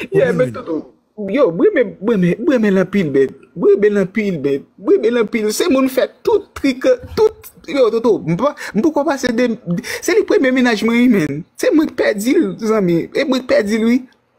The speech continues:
Speaker 1: Mwen depanse tout sa m genyen, ben, pandan l mare-, pandan l, pandan l malad, lè m jwenn djòb la, tout sa m genyen, tout sa m gen, tout sa m, tout kòb m fè nan bay la, fè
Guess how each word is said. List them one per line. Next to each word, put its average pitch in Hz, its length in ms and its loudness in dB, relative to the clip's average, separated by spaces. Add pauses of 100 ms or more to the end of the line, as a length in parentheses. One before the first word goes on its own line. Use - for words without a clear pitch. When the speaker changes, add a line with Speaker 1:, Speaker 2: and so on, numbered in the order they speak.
(360)
Speaker 1:
Mwen 208 180 2
depanse 269 400 0
tout 302 160 -2
sa 247 220 -4
m 185 100 -4
genyen, 220 320 2
ben, 170 320 0
pandan 202 240 2
l 196 80 0
mare-, 190 400 2
pandan 214 300 2
l, - 20 0 (240)
pandan 226 300 0
l - 20 2
malad, 202 480 0
lè 233 160 0
m 220 80 0
jwenn 208 160 2
djòb 175 240 0
la, 165 140 0
tout - 180 -4
sa 254 160 -2
m 220 160 2
genyen, 254 680 2 (340)
tout - 80 -10
sa 494 160 -2
m 269 80 2
gen, 233 380 2 (260)
tout 427 160 0
sa 277 240 -2
m, 240 80 2
tout 370 240 -2
kòb 233 220 0
m 214 60 2
fè 226 200 0
nan 190 160 0
bay 190 240 0
la, 196 120 2
fè 392 120 0